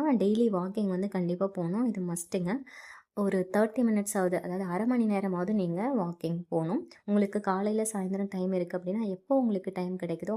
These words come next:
அந்த கேப்லலாம் நீங்க நடந்துக்கிட்டே இருங்க. நான் வாக்கிங் போக முடியல, காலையில வந்து ஏர்லி மார்னிங் என்னால வாக்கிங் போக முடியாது அப்படின்றவங்க உங்களுக்கு வீட்லயே நீங்க எக்ஸர்சைஸ் இல்லைன்னா யோகா அந்த மாதிரி பண்ணலாம். இதெல்லாம் நான் பண்ணிட்டு இருக்கும்போதே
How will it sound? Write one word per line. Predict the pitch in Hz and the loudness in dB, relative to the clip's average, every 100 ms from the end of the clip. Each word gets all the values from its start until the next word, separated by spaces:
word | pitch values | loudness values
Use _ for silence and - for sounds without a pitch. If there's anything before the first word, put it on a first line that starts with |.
| 208 | -2
அந்த | 185 202 | -2 -2
கேப்லலாம் | 190 180 180 175 208 220 | -2 -4 -6 -6 -2 -2
நீங்க | 170 190 247 | -2 -2 -2
நடந்துக்கிட்டே | 185 170 170 170 185 | -2 -2 -4 -4 -2
இருங்க. | 180 165 196 285 - - - | -2 -2 -4 -6 -12 -20 -10
நான் | 208 196 185 | -2 -2 0
வாக்கிங் | 202 208 214 233 | 2 2 2 2
போக | 226 196 196 | 2 0 0
முடியல, | 185 180 180 | 0 0 -2
காலையில | 180 180 190 202 196 | -2 -2 0 2 0
வந்து | 190 190 | 0 0
ஏர்லி | 180 190 | 0 0
மார்னிங் | 185 190 196 | 0 0 0
என்னால | 175 185 | 0 -2
வாக்கிங் | 180 175 190 185 | -2 -4 -4 -4
போக | 175 175 | -2 -2
முடியாது | 170 170 170 | -2 -2 -4
அப்படின்றவங்க | 175 170 175 175 170 294 - - - | -4 -2 -2 -2 -2 -4 -6 -18 -4
உங்களுக்கு | 226 220 220 | 0 2 2
வீட்லயே | 220 240 240 240 | 2 4 4 4
நீங்க | 208 214 | 4 4
எக்ஸர்சைஸ் | 208 202 196 190 190 | 2 -2 -4 -2 -2
இல்லைன்னா | 185 175 208 | -2 0 2
யோகா | 202 190 190 190 | 2 2 2 0
அந்த | 175 170 | 0 0
மாதிரி | 190 | -2
பண்ணலாம். | 185 165 165 - - - - | -4 -4 -4 -8 -16 -12 0
இதெல்லாம் | 214 220 262 277 | 4 4 6 4
நான் | 233 208 | 4 4
பண்ணிட்டு | 196 190 214 208 | 4 4 2 0
இருக்கும்போதே | 196 190 175 175 | 0 0 2 2